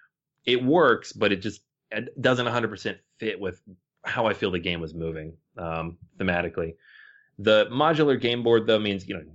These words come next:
get a different play style every single time. The A I here is pretty good. It's very aggressive, so you're constantly facing stuff. You can't just sit back and wait for things to happen.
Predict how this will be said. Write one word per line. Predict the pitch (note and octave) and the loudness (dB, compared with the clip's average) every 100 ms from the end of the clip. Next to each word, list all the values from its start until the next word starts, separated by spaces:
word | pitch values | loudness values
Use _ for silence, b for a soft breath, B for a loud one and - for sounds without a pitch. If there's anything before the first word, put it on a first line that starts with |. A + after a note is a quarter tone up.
| - | -8
get | F2+ | -6
a | |
different | F2 B2+ B2+ - | -4 -2 -4 -2
play | B2 A#2 | 2 2
style | A2+ A2+ G#2 | 2 0 2
every | G2+ G2+ G#2 | 0 -2 -4
single | G#2 F#2+ | -6 -8
time. | F#2 F#2+ F2+ F2+ F2+ F2+ | -8 -4 -2 -2 -4 -4
The | G#2+ G#2+ G#2+ | -4 0 2
A | |
I | G#2 G#2 | 4 2
here | G2+ G2+ | 0 -2
is | |
pretty | - G#2 F2+ | -2 -6 -4
good. | F2 F2+ | -2 -2
It's | F2+ - | -2 -2
very | G2+ | 0
aggressive, | F#2 E2 F2 - F2 | 0 -2 -4 -4 -10
so | - | -10
you're | F2 | -12
constantly | - F#2+ F#2 F#2+ F2 | -8 -8 -6 -10 -8
facing | F2+ F2 F2 | -6 -6 -8
stuff. | F2 F#2 E2+ | -6 -4 -2
You | F#2 | -2
can't | - F2+ | -2 -2
just | F2+ - | -4 -4
sit | G2+ - | -4 0
back | F2+ E2+ E2+ | 0 0 -4
and | E2+ | -8
wait | F2 | -10
for | - | -10
things | F2 F2 E2+ | -10 -10 -6
to | F2+ | -2
happen. | F2+ F2+ F2+ F2 | -2 -2 -4 -6